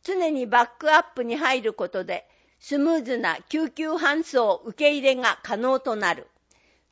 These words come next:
津市としても新体制が円滑に運営されるよう、輪番病院と連携して取り組んでいく。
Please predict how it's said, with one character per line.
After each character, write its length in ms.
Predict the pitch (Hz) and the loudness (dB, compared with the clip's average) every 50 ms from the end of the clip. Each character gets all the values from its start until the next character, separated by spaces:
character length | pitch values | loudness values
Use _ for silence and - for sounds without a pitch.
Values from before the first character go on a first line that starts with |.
| _ | _
津 140 | - 349 381 | -4 -2 -2
市 120 | 381 - | -2 0
と 140 | - 269 262 | 0 0 0
し 80 | 269 - | 0 0
て 160 | - 240 220 | -2 -4 -2
も 240 | 214 196 180 - - - | -2 -4 -6 -6 -8 -12
新 280 | - - 302 311 330 | -10 -6 -4 -4 -2
体 260 | - - 277 285 359 | 0 0 0 0 0
制 240 | 370 - 233 214 202 | 0 -2 -2 -2 0
が 200 | 175 190 170 - - | 0 0 0 0 -2
円 200 | 233 320 320 277 | -4 -4 -4 -2
滑 280 | 294 294 302 302 311 277 | -2 -2 -2 -2 -4 -6
に 240 | 285 285 277 - - _ _ - | -4 -4 -6 -8 -10 _ _ -6
運 240 | 254 277 311 302 294 | -4 -2 -2 0 0
営 160 | 285 294 - | 2 0 0
さ 160 | - - 240 | 2 0 2
れ 160 | 233 277 294 | 4 2 2
る 160 | 233 240 220 202 | 2 -2 -6 -2
よ 300 | 196 185 170 165 156 - _ _ _ _ _ _ _ _ _ - | 0 0 0 0 -2 -6 _ _ _ _ _ _ _ _ _ -6
う、 40 | |
輪 240 | 185 277 311 302 285 | -2 0 0 2 4
番 240 | 285 311 302 311 285 | 4 4 4 2 0
病 280 | 320 302 294 277 269 240 | 0 0 2 2 0 -2
院 140 | 226 226 | -4 -8
と 180 | - _ 202 202 | -8 _ -6 -4
連 240 | 202 233 247 262 240 - | -2 -2 -2 -4 -2 -2
携 200 | 240 240 247 - | 0 0 0 0
し 100 | - - | -2 -4
て 220 | - 226 214 - - | -4 -4 -4 -2 -2
取 200 | 269 254 247 294 | -2 -2 -2 -2
り 60 | - | -4
組 220 | - 320 302 262 220 | -4 -4 -4 -4 -4
ん 40 | 185 | -4
で 120 | 185 160 | -4 -6
い 100 | 156 151 | -6 -8
く。 280 | - _ - - - | -14 _ -14 -16 -16